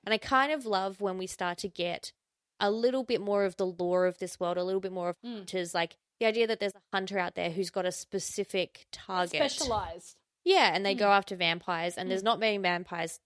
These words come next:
Speaker 1: left.
Speaker 2: Yep.
Speaker 1: Um, this is where we kind of learn that a lot of the lore is incorrect, at least in this world, that
Speaker 2: Yeah.
Speaker 1: they aren't sensitive to light, they don't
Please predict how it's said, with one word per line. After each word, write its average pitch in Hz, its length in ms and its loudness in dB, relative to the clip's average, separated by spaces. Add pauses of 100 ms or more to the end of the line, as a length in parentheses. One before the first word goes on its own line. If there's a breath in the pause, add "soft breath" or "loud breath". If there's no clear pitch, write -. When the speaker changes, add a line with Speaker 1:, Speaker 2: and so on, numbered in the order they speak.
(120)
Speaker 1:
left. 214 480 0
Speaker 2:
Yep. 247 340 -2
Speaker 1:
Um, 170 220 0
this 190 180 0
is 190 80 -4
where 180 140 2
we 170 100 -2
kind 170 240 -4
of 170 120 -6
learn 170 360 -2
that 165 180 -2
a - 40 -4
lot 180 180 -2
of 175 140 -8
the 165 80 -8
lore 165 480 -2
is 175 260 -6
incorrect, 254 500 -2
at 254 80 -4
least 220 260 -4
in 208 100 -4
this 202 240 -6
world, 185 340 0
that 226 100 -6
Speaker 2:
Yeah. 202 140 0
Speaker 1:
they 165 60 -4
aren't 202 360 -4
sensitive 180 500 -8
to - 120 -10
light, 175 260 -2
they 170 140 -6
don't 180 340 -4